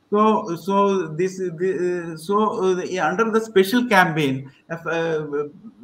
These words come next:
the officials, the, the senior officers, the, the, the junior officers are all sitting together to see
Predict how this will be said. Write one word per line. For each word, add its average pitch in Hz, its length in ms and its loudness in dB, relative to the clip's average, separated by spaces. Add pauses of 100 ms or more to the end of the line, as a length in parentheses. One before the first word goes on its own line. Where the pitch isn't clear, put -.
the 143 200 -8
officials, 180 720 -2
the, 143 300 -4
the 139 80 -10
senior 175 420 0
officers, 147 680 -4
the, 131 400 -8
the, 131 240 -4 (280)
the 135 760 -2
junior 180 320 -2
officers 139 520 -2
are 160 240 -4
all 165 340 -4 (180)
sitting 214 360 0
together 151 460 -2
to 135 80 -6
see 127 540 0